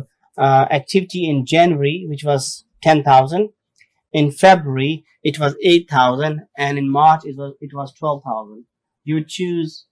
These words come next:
one activity which is high and one activity which is low. You can use the data from there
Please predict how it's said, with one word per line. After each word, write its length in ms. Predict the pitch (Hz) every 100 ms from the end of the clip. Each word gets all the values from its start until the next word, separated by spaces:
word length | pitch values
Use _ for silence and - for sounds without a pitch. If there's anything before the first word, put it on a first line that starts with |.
| _ _ _ _
one 260 | 147 170 175
activity 400 | 156 160 147 147
which 140 | 135 135
is 40 | 120 131
high 180 | 143 143
and 220 | 135 127
one 140 | 131
activity 400 | 127 - 127 131 123
which 140 | 117
is 100 | 120
low. 220 | 120 110 _ _ _
You 200 | 180 254
can 180 | 277 285
use 340 | 254 302 285
the 140 | 208 208
data 560 | 180 247 208 156 131 127
from 200 | 135 123
there 500 | 127 117 113 156